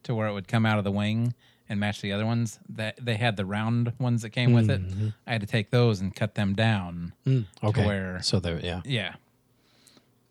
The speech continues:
Speaker 2: Did you have
Speaker 1: You
Speaker 2: to
Speaker 1: know
Speaker 2: drill
Speaker 1: what
Speaker 2: your
Speaker 1: I'm
Speaker 2: own
Speaker 1: talking
Speaker 2: hole too?
Speaker 1: No, the hole lined up okay.
Speaker 2: Oh, good.
Speaker 1: But that
Speaker 2: Okay.
Speaker 1: was the only servo arm I had. Like
Speaker 2: That
Speaker 1: I
Speaker 2: was,
Speaker 1: said, out of everything that came with 'em, that
Speaker 2: that
Speaker 1: was
Speaker 2: was
Speaker 1: long
Speaker 2: long
Speaker 1: enough.
Speaker 2: enough. Yeah.
Speaker 1: In order to clear the,
Speaker 2: <laughs>
Speaker 1: the
Speaker 2: So you
Speaker 1: whole
Speaker 2: cut
Speaker 1: thing.
Speaker 2: off three hundred and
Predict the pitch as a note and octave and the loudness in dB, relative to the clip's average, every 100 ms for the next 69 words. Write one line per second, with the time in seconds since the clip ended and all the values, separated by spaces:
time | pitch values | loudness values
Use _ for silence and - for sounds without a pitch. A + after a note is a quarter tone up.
0 | _ _ - C3+ B2 A2+ A#2+ A2+ G#2 G2 | _ _ 0 2 4 8 8 8 4 4
1 | G#2 A2 - A2+ - _ _ _ _ - | 4 4 4 2 2 _ _ _ _ -4
2 | C#3 F3 C3 D#3 F#3 D#3+ D3+ D#3+ E3 F#3 | 0 2 2 2 2 4 2 2 -2 -6
3 | F#3 F#3+ F3 G#3 G2 D3+ C#3 C3+ C3+ B2 | -6 -4 -2 -2 -2 -4 0 2 2 2
4 | A#2 C3+ C#3 A2+ - C#3+ A#2 G#2+ G#2 F#2+ | 2 2 2 0 -2 -2 -2 -2 -2 -4
5 | F2+ D3+ B2 F2+ F#2 G2+ _ - A#2+ A2 | -4 -2 -2 -4 -10 -14 _ -10 -6 -4
6 | G2 A#2 G#2+ G#2 A#2+ A#2 A2+ G#2 - C#3 | 0 0 2 2 2 0 0 -4 -2 0
7 | G#2 G#2+ G#2 G2+ F2+ G2 C3 D3+ G2+ E2+ | 0 -2 -4 -2 -2 0 2 2 2 -2
8 | E2 - - - F#2 E2+ - - A#2 G#2 | -6 -10 -16 -12 -10 -10 -16 -10 -4 -2
9 | G2+ F2+ - A#2 G2+ F#2 F2 E2+ E2+ F#2+ | -2 -4 -4 0 0 0 -4 -6 -6 -8
10 | - - - G#2 F2+ F2 E2 - - - | -10 -16 -12 -10 -8 -10 -12 -16 -6 4
11 | B2+ A#2 A2 A2+ A2 G#2+ - A#2+ A#2 A2 | 6 6 6 6 6 2 2 4 6 6
12 | G#2+ G#2+ G#2 G2+ F#2+ | 4 2 0 -4 -6